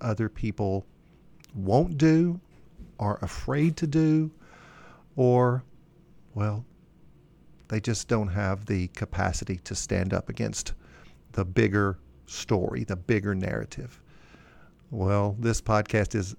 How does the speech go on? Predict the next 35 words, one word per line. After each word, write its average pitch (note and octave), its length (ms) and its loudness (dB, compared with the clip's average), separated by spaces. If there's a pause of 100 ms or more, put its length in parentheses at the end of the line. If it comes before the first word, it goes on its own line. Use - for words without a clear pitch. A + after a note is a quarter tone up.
about F#2+ 460 -2 (560)
pushing A2 420 2
against F#2+ 360 -2
the A2 80 -2
grain. F#2 480 -4
It's - 120 -10
about G#2 380 -4
going A#2+ 420 4 (160)
upstream G2 800 0
instead F#2+ 380 -2
of F#2 100 -4
downstream. F#2+ 720 -4 (840)
And G#2+ 100 0
it's G#2+ 140 2
about A2 280 2
the C#3+ 80 -4
path A#2 500 0 (420)
least A2+ 520 0 (100)
followed. F2+ 640 -6 (1600)
So A#2+ 220 8
if G#2+ 120 2
you G3+ 140 4
have G3 200 4
not D3 200 2
already A2+ 400 2
done F2 280 -2
so, F2 340 -8
I C#3+ 80 -2
want A3 320 -2
you F3 80 0
to A#2 240 -4
subscribe - 640 -6
to - 80 -8
this - 160 -8
podcast. - 760 -10